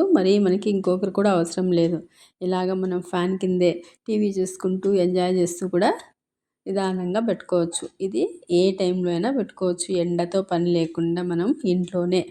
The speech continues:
నేనైతే ఫ్యాన్ కిందే పెట్టుకున్నా. చూడండి, ఎన్ని వచ్చినాయి మొత్తము, అన్నీ కూడా ఇలాగే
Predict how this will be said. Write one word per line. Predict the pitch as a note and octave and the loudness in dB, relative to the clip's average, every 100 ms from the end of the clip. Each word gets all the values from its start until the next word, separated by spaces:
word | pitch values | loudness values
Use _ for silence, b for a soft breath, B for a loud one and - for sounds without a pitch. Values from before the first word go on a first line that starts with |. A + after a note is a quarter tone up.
| - _ | -10 _
నేనైతే | - F#3 F3+ G3+ | -8 -4 -4 -4
ఫ్యాన్ | G#3 F3 E3+ F3+ | -4 -4 -2 -2
కిందే | F#3 F#3 | -2 -2
పెట్టుకున్నా. | F3+ E3+ - F3+ G3+ - _ _ _ _ b b - | -2 -4 -4 -2 -2 -4 _ _ _ _ b b -8
చూడండి, | F#3+ F#3+ F3+ | -2 0 0
ఎన్ని | F#3 G3 | 0 -2
వచ్చినాయి | F#3 E3 - F#3+ F3+ A3+ C5+ G#4 | -2 -4 -2 0 2 2 2 0
మొత్తము, | F#3 - F3 G3 E4 - _ _ _ - | 0 -2 -2 2 0 -2 _ _ _ -8
అన్నీ | F#3 G3 | -4 -2
కూడా | G3+ F3+ F3+ | -2 -4 -2
ఇలాగే | F3 F3 F#3 | -2 -4 -4